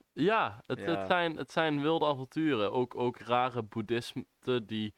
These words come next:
Speaker 1: ons willen bekeren tot een cult en die alle-, al-, die allergieën willen oplossen met heel veel meditatie.
Speaker 2: Wij hadden al wat twee dagen geslapen in het hostel met, eh, dus die twee gasten en Gabi.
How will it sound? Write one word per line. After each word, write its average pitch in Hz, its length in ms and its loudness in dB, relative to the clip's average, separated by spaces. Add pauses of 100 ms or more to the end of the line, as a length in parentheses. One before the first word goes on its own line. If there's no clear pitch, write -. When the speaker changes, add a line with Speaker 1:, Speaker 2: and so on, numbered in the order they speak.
(380)
Speaker 1:
ons 110 180 -2
willen 110 220 0
bekeren 113 520 2
tot - 160 -10
een 104 160 -4
cult 113 380 2
en 107 140 0
die 104 300 -2 (320)
alle-, 117 340 2
al-, 123 240 2
die 135 180 2
allergieën 156 460 4
willen 151 180 4
oplossen 135 420 2
met 113 100 2
heel 123 140 4
veel 120 100 2
meditatie. 110 720 0 (260)
Speaker 2:
Wij 127 580 2
hadden 139 300 2
al 123 280 4
wat 117 240 0
twee 156 300 2
dagen 147 360 2
geslapen 131 520 0
in 120 80 -2
het 117 120 -6
hostel 147 580 -6 (160)
met, 117 320 -4
eh, 117 180 0
dus 113 200 -6
die 120 120 -8
twee 120 260 -2
gasten 123 580 -2
en 104 380 -4
Gabi. 117 460 0